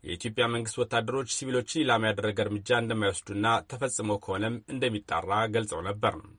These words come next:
በተጨማሪ የተጎዱት ሰዎች ተወስዶበታል ወደ ተባለው የሕክምና ጣቢያ መረጃን ለማግኘት ያደረግነው ሙከራም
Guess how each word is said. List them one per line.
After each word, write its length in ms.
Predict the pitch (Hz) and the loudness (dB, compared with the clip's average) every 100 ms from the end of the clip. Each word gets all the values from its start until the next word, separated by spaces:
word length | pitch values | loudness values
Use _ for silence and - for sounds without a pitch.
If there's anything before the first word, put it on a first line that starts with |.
| _ _ - | _ _ -2
በተጨማሪ 540 | 123 180 185 101 98 117 | 0 2 4 6 6 4
የተጎዱት 480 | 127 123 123 123 123 | 2 -2 2 2 2
ሰዎች 220 | - 160 | 2 2
ተወስዶበታል 600 | - 123 117 113 107 110 110 | 2 -2 2 2 4 4 4
ወደ 120 | 98 | 2
ተባለው 300 | 104 104 117 | 0 4 4
የሕክምና 440 | 123 127 123 117 107 | 4 0 -2 0 0
ጣቢያ 240 | 101 101 101 | 2 2 2
መረጃን 400 | 104 104 101 98 | 2 0 0 0
ለማግኘት 400 | 95 98 110 113 | -2 -2 0 2
ያደረግነው 420 | 120 107 95 90 | 2 2 -2 -6
ሙከራም 480 | 90 - 95 104 | -8 -4 0 0